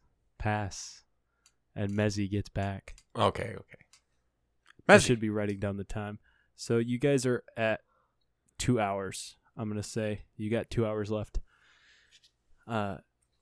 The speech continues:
Speaker 1: and she just says, "Uh, all right, are we gonna do this?" And Quarters just says, "Yes, I am here. Here, uh, give me your weapons for a second. Uh, well, Turtle, give me your weapon."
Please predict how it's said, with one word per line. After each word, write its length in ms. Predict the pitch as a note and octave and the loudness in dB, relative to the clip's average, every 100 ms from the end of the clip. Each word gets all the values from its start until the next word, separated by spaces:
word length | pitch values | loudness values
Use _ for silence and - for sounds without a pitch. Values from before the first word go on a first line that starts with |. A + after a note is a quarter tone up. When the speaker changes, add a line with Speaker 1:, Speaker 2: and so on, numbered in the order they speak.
| - | -8
Speaker 1:
and 460 | A#2 G#2 G#2+ G#2 | -4 -4 -4 -6
she 140 | G2 G#2+ | -8 -8
just 180 | G2+ - | -8 -6
says, 280 | G#2 - - C3+ | -8 -8 -12 -4
"Uh, 240 | A#2+ A#2+ - - - - | 0 0 -4 -10 -18 2
all 120 | A2+ | 8
right, 220 | B2 C#3+ - - - _ - | 8 8 2 -16 -20 _ -2
are 80 | A2 | 0
we 80 | A2+ | 4
gonna 180 | A#2 A2+ | 2 4
do 200 | C3 D3 | 6 6
this?" 380 | F3+ F3 - - _ _ _ _ _ _ _ _ _ _ - | 4 2 -4 -16 _ _ _ _ _ _ _ _ _ _ -12
And 120 | A2+ G#2 | -8 -2
Quarters 360 | A2 G2+ G2 | 0 0 -2
just 160 | G#2 - | -4 -4
says, 260 | G2+ G2 - _ _ _ _ - - - | -6 -8 -14 _ _ _ _ -20 -14 2
"Yes, 540 | G#2+ G2 - - - _ _ _ _ A2+ | 6 6 4 -8 -14 _ _ _ _ 2
I 160 | G#2 | 6
am 140 | G#2+ G#2 | 6 8
here. 300 | A#2 G2+ - | 8 6 6
Here, 280 | A#2 A2+ F#2+ - | 8 8 8 0
uh, 200 | G#2+ G2 G2 _ _ - | 0 2 0 _ _ 6
give 160 | A#2+ C3 | 8 10
me 100 | C3 | 12
your 140 | B2+ | 12
weapons 460 | A#2+ A#2 G2+ F2+ - | 12 12 8 2 -2
for 180 | - G2 | 0 0
a 40 | |
second. 320 | - F#2+ G2 - _ _ _ _ _ - | 0 -2 -4 -10 _ _ _ _ _ -8
Uh, 160 | C#3 F#2 _ _ _ _ _ - | -6 -6 _ _ _ _ _ 4
well, 280 | G#2 G#2 - _ _ _ _ - | 6 6 4 _ _ _ _ 8
Turtle, 400 | B2 A#2+ G2 F2 - | 12 12 10 4 2
give 260 | A2 G#2+ | 4 6
me 120 | A#2 A2 | 6 8
your 220 | A2+ A2+ | 8 10
weapon." 400 | G#2+ G2+ F#2 | 8 6 0